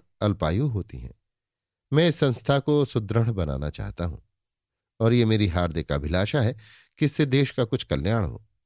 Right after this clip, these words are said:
मैं किसी से इस काम में सहायता नहीं लेना चाहता। उसके निर्विघ्न संचालन के लिए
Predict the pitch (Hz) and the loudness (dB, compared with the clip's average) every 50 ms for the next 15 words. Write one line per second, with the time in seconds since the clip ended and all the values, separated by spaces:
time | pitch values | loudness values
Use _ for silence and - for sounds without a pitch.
0 | _ _ _ _ _ _ _ _ _ _ _ - - 135 139 - - 135 - 156 | _ _ _ _ _ _ _ _ _ _ _ -2 0 0 0 2 0 0 2 2
1 | 147 - 151 147 123 - - - 117 117 131 139 120 - 87 78 85 95 107 - | 2 2 2 2 2 0 0 0 0 0 0 -2 -2 -2 -2 0 0 0 0 0
2 | 156 156 127 104 90 71 67 62 62 60 - - 58 53 - - 50 - - _ | 0 0 0 -2 -2 -4 -6 -6 -8 -10 -8 -8 -10 -10 -10 -14 -18 -18 -18 _
3 | _ _ _ _ _ _ _ _ _ _ _ _ _ - - 127 113 - - 135 | _ _ _ _ _ _ _ _ _ _ _ _ _ -2 -2 0 0 2 0 2
4 | 120 117 117 110 104 104 120 120 120 120 104 - - 92 87 85 - 92 90 101 | 2 4 2 2 4 2 2 2 2 0 0 0 0 -2 -2 0 0 0 0 0
5 | 120 135 139 - 110 90 82 87 113 | 0 -2 -2 -4 -4 -4 -2 -4 -4